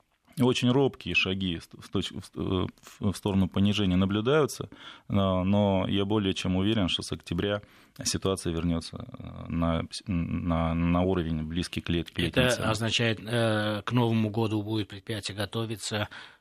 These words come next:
Speaker 2: э, и, э, покупать новые объемы для того, чтобы в Новый год продать?
Speaker 1: Ну, ровно так же, как, э, л-, ро-, рост в мае, в июне был об-, об-, объяснялся, э, шашлычным спросом и якобы, м, большим спросом со стороны,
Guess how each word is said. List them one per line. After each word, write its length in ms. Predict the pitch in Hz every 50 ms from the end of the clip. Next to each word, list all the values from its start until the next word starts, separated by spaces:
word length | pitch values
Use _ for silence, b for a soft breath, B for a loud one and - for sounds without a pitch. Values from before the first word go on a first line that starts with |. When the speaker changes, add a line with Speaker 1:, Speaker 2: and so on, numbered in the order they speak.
| B _
Speaker 2:
э, 240 | 101 98 101 98
и, 320 | 95 95 101 101 98 87 87
э, 720 | 92 95 95 92 92 95 98 95 95 95 95 92 95 95 92 95 95 - - - _
покупать 440 | - 107 - 113 - - 101 - -
новые 280 | 107 107 101 104 104 101
объемы 340 | 101 117 151 156 139 107 90
для 140 | 90 95
того, 220 | - 98 92 98 95
чтобы 220 | - - 90 92
в 40 | 95
Новый 260 | 104 104 95 98 101
год 160 | 123 160 156 -
продать? 440 | - 90 82 82 73 78 - - - B B B B B B
Speaker 1:
Ну, 220 | 123 127 135 131 -
ровно 340 | 131 123 143 139 143 143 135
так 200 | - 139 117 104
же, 80 | 104
как, 300 | 98 104 101 95 - -
э, 40 | 117
л-, 680 | 98 92 92 92 92 87 90 - - 87 92 92 95 - -
ро-, 240 | 110 95 107 113 -
рост 480 | - 98 101 110 107 95 - - - -
в 120 | 110 95
мае, 320 | 92 104 104 101 95 90 87
в 80 | 82
июне 280 | 95 98 95 92 90 87
был 220 | 85 87 92 90
об-, 160 | 90 87 85 90 -
об-, 180 | - 95 87 -
объяснялся, 840 | - 98 92 95 87 - 107 101 95 90 - - - 85 80 82 - B B B B B B B -
э, 120 | 98 90
шашлычным 540 | - - 95 - - 101 90 - 95 90 82
спросом 560 | - - - 107 98 - - - 85 82 76
и 140 | - - 92
якобы, 640 | 85 87 87 90 87 - - 87 80 85 82 82 - B B B B B B B -
м, 220 | - 87 87 82
большим 260 | 85 85 - - 92
спросом 360 | 80 - - 92 - - 85
со 120 | - - -
стороны, 540 | - - 90 85 87 87 90 90 87 82